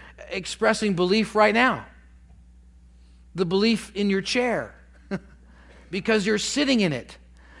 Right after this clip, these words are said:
You're showing some action. "I believe this chair is gonna hold me up." <laughs> I know some of you are doubting, but that's,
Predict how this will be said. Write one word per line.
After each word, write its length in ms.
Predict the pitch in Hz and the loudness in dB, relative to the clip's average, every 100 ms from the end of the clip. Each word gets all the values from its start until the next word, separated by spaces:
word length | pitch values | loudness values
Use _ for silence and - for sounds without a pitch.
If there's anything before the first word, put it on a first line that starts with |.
| - | -6
You're 120 | 170 | -2
showing 360 | 185 262 247 233 | 2 4 6 4
some 180 | 226 233 | 2 6
action. 260 | 254 240 | 6 6
"I 120 | 220 | 4
believe 280 | 226 247 254 | 6 4 4
this 200 | 233 220 | 2 0
chair 140 | - 240 | 2 2
is 100 | 202 | 2
gonna 160 | 220 | 0
hold 240 | 190 240 226 | 4 4 4
me 120 | 233 | 6
up." 280 | 285 202 - - | 6 4 -4 -20
<laughs> 120 | - 208 180 185 - - 147 - - - | -12 -10 -8 -10 -12 -16 -16 -16 -18 -18
I 80 | 135 | -10
know 120 | 143 | -8
some 180 | 143 143 | -6 -6
of 80 | 143 | -4
you 100 | 147 | -6
are 40 | |
doubting, 400 | 151 131 117 123 | -4 -4 -4 -10
but 120 | 131 | -12
that's, 300 | 113 117 - | -14 -14 -14